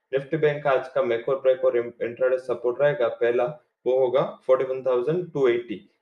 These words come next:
अगर फ़ोर्टी वन थाउजेंड टू एटी के ऊपर Nifty Bank sustain रहा या Nifty Bank ने upper side अगर फ़ोर्टी वन थाउजेंड सिक्स हंड्रेड जो कल and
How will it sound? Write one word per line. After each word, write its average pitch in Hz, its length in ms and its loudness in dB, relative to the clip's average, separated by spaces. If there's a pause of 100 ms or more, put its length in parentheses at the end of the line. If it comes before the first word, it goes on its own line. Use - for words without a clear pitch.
(120)
अगर 127 220 0
फ़ोर्टी 143 260 -4
वन 135 180 -6
थाउजेंड 135 420 0
टू 131 120 2
एटी 123 240 0
के 131 140 -2
ऊपर 123 240 -2
Nifty 120 380 -4
Bank - 160 -2
sustain 127 400 -6
रहा 131 360 -2 (300)
या 139 120 4 (100)
Nifty 143 200 -10
Bank 131 340 -6
ने 131 60 -2
upper 127 340 2
side 135 240 0 (360)
अगर 139 260 0
फ़ोर्टी 143 300 -4
वन 131 200 -2
थाउजेंड 131 320 -2
सिक्स - 360 -10
हंड्रेड 127 360 -4
जो 123 140 -2
कल 120 320 -2
and 120 140 -4